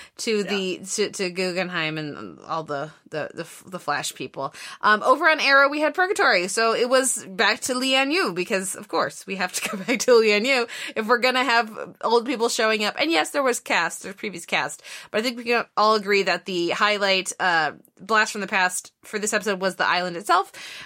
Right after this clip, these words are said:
Speaker 1: Um, and we get, so again, I mean, it was a rather blatant passing of the torch. It was like, "I am pretty sure you'll tell your own stories" in the spin-off they're doing, you know?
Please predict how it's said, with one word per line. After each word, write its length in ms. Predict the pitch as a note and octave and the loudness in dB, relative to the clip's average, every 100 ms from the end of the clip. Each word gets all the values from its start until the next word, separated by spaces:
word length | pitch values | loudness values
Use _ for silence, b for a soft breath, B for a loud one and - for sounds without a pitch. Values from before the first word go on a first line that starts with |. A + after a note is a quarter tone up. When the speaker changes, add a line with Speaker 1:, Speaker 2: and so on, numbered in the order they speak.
| B | B
Speaker 1:
Um, 380 | A3 A3 G#3+ A3 - | 4 6 4 0 0
and 340 | C4 C4+ C4+ D4+ | 2 2 0 -6
we 60 | D4+ | -4
get, 140 | F4 | -4
so 100 | - | -2
again, 360 | - C#4+ D#4+ D#3 | -4 2 2 2
I 40 | |
mean, 180 | A3 C4 | -2 -2
it 80 | B3+ | -2
was 140 | B3+ | -4
a 60 | D4+ | 0
rather 300 | D#4+ D#4+ C#4+ | 2 4 4
blatant 580 | G#3+ A#3+ A#3 G#3+ G3+ - B B | 4 2 2 -2 -4 -6 B B
passing 420 | - G#3+ - A#3 A3 | -2 -2 -2 -2 -2
of 160 | F#3 | -2
the 80 | F#3 | -4
torch. 420 | F3 G#3+ F#3+ F3+ G3+ | -2 2 2 0 -4
It 20 | |
was 100 | F#3+ | -2
like, 260 | F3+ E3+ - B B | -2 -2 -8 B B
"I 80 | G4+ G4+ F#4+ | 2 2 0
am 80 | |
pretty 280 | D4+ F4+ C#4 | 0 0 0
sure 140 | C#4 C4+ | 0 2
you'll 160 | B3 | 0
tell 200 | B3 B3 | 4 4
your 180 | A#3+ G#3+ | 6 6
own 200 | G#3+ A3 | 4 2
stories" 580 | G3 - G3 D#3+ C3+ - - _ | 0 2 2 2 -2 -8 -14 _
in 180 | A#3+ G#3+ | 0 0
the 80 | E3+ | -2
spin-off 560 | - - G3 D#3 A#2+ | -6 -2 -2 -2 -8
they're 160 | - D2+ | -12 -14
doing, 520 | - G#1 G1+ - - | -14 -16 -16 -14 -8
you 100 | A#3 A3 | -2 0
know? 240 | F#3 E3 | 0 -2